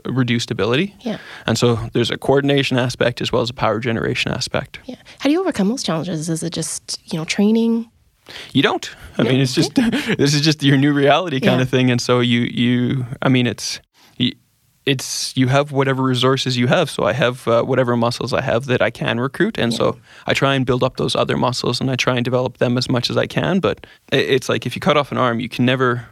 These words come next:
Speaker 1: use that arm again. You don't overcome it. You just adapt to it. And so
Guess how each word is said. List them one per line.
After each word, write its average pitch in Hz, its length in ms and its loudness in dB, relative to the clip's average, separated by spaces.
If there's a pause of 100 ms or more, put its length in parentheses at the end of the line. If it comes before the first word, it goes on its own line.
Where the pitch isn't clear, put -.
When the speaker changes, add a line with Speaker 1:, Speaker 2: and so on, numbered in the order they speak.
(360)
Speaker 1:
use 135 220 4
that 123 140 4
arm 139 220 2
again. 107 220 -4
You 113 80 0
don't 135 180 0
overcome 131 460 -2
it. - 100 -4
You 120 140 -2
just 123 240 -2
adapt - 420 -4
to - 140 -8
it. - 180 -12 (380)
And 120 120 2
so 117 300 0